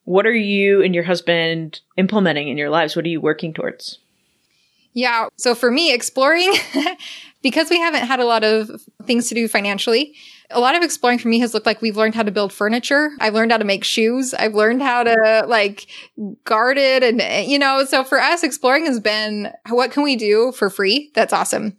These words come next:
Speaker 2: Now, you know, as a couple, as we're looking at setting up our life, exploring looks like, "Okay, how can we convert a cargo trailer into a travel trailer so we can travel across the country with our family? And how can we,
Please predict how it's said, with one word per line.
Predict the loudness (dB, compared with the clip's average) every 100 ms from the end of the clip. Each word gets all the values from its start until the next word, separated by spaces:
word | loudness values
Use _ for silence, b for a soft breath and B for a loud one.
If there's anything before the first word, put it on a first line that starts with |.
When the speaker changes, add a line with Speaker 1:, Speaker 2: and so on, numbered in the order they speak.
| B B B B
Speaker 2:
Now, | -2 0 0 2 0 0
you | 0
know, | 2
as | 0
a | -2
couple, | -2 -2 0
as | 0 0
we're | 0
looking | 0 -2 -4
at | -4 -4
setting | -4 -2
up | -4 -4
our |
life, | 0 2 0 -4
exploring | -8 -2 0 2 0
looks | -2 -2 -2
like, | 0 -2 -2
"Okay, | -2 0 -2 -2
how | 0 -2
can | 0 -2
we | 0 -2
convert | -2 0 2 2
a | 0
cargo | -2 -2 -2
trailer | 0 0 0 0
into | -2 -2 -2
a | -2
travel | 0 0 0
trailer | -2 0 2 0
so | 0 -2
we | -2
can | -4 -4 -2
travel | 0 0 0
across | -2 -2 -4 -2
the | -6
country | -6 -4 -2
with | -2 0
our | -2
family? | 0 -2 -2 -6 -6
And | -4 -4
how | -2 -2
can | -2 -4
we, | -2 -4 -4 -8